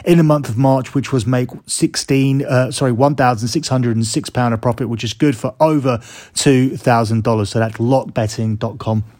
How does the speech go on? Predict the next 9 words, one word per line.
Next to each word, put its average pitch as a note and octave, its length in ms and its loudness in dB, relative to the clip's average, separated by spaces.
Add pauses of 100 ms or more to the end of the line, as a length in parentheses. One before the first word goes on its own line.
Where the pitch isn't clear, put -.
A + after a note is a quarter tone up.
(640)
Moving E3+ 340 4
on D#3 260 0
with C#3+ 100 -2
this C#3 160 -4
edition C3 420 -4
of C#3+ 360 0
the C3 220 0
Bundesliga C3+ 640 -4
show. B2 320 -4